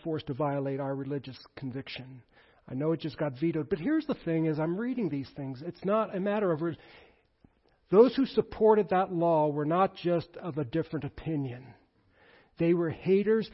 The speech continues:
and despicable, and they need to be eliminated. So I wonder. Right now, I think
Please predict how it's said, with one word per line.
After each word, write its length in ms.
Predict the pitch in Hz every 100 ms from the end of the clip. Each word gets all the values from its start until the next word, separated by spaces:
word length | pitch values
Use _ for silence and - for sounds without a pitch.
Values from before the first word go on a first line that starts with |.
| -
and 180 | 160 135
despicable, 840 | 131 - - _ 202 202 165 208 - -
and 120 | 151
they 100 | 139
need 460 | 135 135 160 196 160
to 80 | 160
be 320 | - 170 175 -
eliminated. 880 | 135 135 147 147 131 123 120 107 - _ _ _ _ _ _ _ _ _ _ _ _ _ _ _ _ _ _ - - _ _
So 80 | 311
I 60 |
wonder. 440 | 320 330 247 120 - - _ _ _ _ _ _ - _ _ _ _ _ _ _ _ _ _ _ _
Right 180 | 180 175
now, 220 | 147 143
I 80 | 135
think 340 | - 139 -